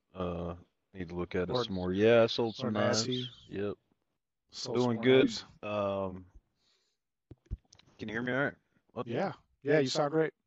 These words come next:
Speaker 1: Okay. I was just checking. Um, so yeah, I, <clears throat> I actually sold some more stuff this weekend, and my manager,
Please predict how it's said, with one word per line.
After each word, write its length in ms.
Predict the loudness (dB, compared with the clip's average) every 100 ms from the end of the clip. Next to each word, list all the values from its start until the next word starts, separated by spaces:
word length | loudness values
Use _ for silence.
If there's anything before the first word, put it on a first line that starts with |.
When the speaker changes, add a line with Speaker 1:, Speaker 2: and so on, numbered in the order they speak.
| _ _ _
Speaker 1:
Okay. 260 | -4 -4 -6
I 580 | -12 _ _ _ _ -16
was 60 |
just 140 | -10 -4
checking. 260 | -4 -6 -12 _ _ _ 2
Um, 480 | 6 6 6 0 -8 _ _
so 180 | -4 -2
yeah, 400 | 0 2 4 2 0 _ _ -8
I, 40 |
<clears throat> 300 | -4 -2 -4 -6 -4
I 100 | -2
actually 220 | -2 -4
sold 300 | -8 -6 -6
some 120 | -8 -10
more 200 | -10 -10
stuff 260 | -6 -6 -6
this 240 | -8 -10 -8
weekend, 580 | -12 -10 -10 -10 -10 -14
and 600 | -10 -10 -8 -10 -10 -10
my 180 | -2 -2
manager, 880 | 2 2 2 0 -4 -6 -4 -6